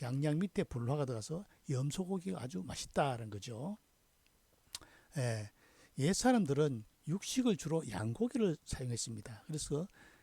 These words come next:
이 양, 양고기가 맛있고 신선함을 표시했기 때문에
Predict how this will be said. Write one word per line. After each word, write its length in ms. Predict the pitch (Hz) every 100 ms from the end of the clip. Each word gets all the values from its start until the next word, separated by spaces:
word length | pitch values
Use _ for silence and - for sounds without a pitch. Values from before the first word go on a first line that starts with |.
| -
이 300 | 156 131 120 - _ _ _ - _ -
양, 260 | 127 139 147 214
양고기가 680 | 123 127 160 208 147 135 196
맛있고 520 | 143 113 - 214 -
신선함을 560 | 202 156 139 185 240 233
표시했기 400 | - 147 151 131
때문에 540 | - 131 123 120 151